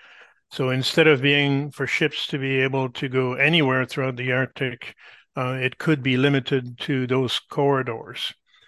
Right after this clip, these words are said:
Uh, the corridors are set up to have the smallest impact on the Inuit communities,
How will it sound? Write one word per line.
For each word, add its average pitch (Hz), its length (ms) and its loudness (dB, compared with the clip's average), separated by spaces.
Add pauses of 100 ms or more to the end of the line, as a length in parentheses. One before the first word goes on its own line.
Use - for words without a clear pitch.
(600)
Uh, 127 220 -2
the 127 80 -2
corridors 156 640 6
are 131 180 2
set 151 300 0
up 151 160 2 (260)
to 147 140 -8
have 131 400 -6
the 120 80 -8
smallest 165 480 2
impact 139 560 -2 (200)
on 131 440 -6
the 127 420 -8 (140)
Inuit 156 320 0
communities, 151 760 -4